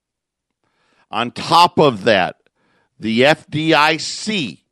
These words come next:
okay, so that's your Federally Deposit Insurance Corporation, right? The head of the F D I C,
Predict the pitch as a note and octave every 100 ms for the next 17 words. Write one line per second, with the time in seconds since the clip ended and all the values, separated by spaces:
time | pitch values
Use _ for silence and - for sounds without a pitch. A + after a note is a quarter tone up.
0 | _ _ - F2+ - G2 A#2 - C#3 C#3
1 | B2+ B2+ C#3 C#3+ C#3+ C3+ - C3+ C#3 C#3
2 | C#3 B2+ C3 C3 E3+ F#3 D#3 - B2+ A2+
3 | G2 F#2+ F#2 - E2 F2+ G#2+ - G2 A2
4 | C3 D3 C3 C3 D3+ - C#3+ D3+ D3 C3+
5 | - - G#3 F3 A#2